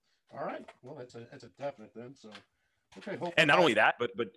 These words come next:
Speaker 2: but you have, but, but it grants you the ability to, to govern the network, because your node will reject blocks that don't,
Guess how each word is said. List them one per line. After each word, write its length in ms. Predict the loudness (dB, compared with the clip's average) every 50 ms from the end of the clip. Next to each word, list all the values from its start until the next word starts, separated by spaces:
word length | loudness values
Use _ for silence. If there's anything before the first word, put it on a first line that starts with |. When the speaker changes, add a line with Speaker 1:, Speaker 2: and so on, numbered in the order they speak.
| _ -2
Speaker 2:
but 160 | 0 0 2
you 120 | 2 2 2
have, 280 | 4 4 4 4 2
but, 160 | 0 -2 0
but 100 | 0 0
it 120 | 0 -2 -4
grants 260 | -4 -4 -4 -4 -4
you 80 | -4 -4
the 100 | -4 -4
ability 360 | -2 0 0 0 2 0 0 -2
to, 100 | -2 -6
to 140 | -6 -6 -8
govern 360 | -2 2 2 4 4 4 2
the 60 | 2 2
network, 380 | 2 0 0 -4 -10 -14 -12 _
because 260 | -4 -2 0 0 0
your 140 | 2 0 2
node 200 | 4 4 2 2
will 140 | 2 0 0
reject 400 | 0 0 0 2 2 2 2 2 4
blocks 240 | 6 6 6 4 0
that 80 | -6 -6
don't, 180 | -6 -8 -8